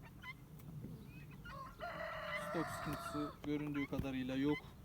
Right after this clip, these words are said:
ama içeride neyle karşılaşacağız bilmiyoruz. Bir sonraki çerçeve. Evet, bu çerçevemizin stok sıkıntısı bir yüzünde var, diğer yüzünde yok. Ama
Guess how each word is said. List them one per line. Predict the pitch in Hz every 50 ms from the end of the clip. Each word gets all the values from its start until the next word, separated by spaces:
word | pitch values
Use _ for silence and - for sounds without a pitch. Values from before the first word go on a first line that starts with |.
| - - - -
ama | 135 143 147 139
içeride | 143 143 - - 147 143 139 147 147
neyle | 151 151 147 147
karşılaşacağız | 143 147 143 143 - - 147 147 139 135 135 131 143 147 165 165 147
bilmiyoruz. | 151 151 139 131 120 110 107 - - - 1077 1077 - - - - - - - - - - - - - 1077 - -
Bir | - 196
sonraki | - 180 160 147 143 135 - 127
çerçeve. | - - 143 127 120 - - 113 113 120 135 -
Evet, | - 165 156 131 117 - -
bu | 196 190
çerçevemizin | - - 190 185 - 202 190 190 185 190 190 180 175 185 190
stok | 190 - - - - 196 190 190 - - - - - - - - - - -
sıkıntısı | - 165 - 180 175 160 - - 165 165 151
bir | 170 180 175
yüzünde | 170 170 165 160 170 170 160 170
var, | 170 170 185 190 175
diğer | 170 170 175 175 170
yüzünde | 175 175 170 170 175 170 170
yok. | 165 160 165 170 175 170 - - - - - - - - - - - - - - - - - - - -
Ama | 147 165 185 185 190 180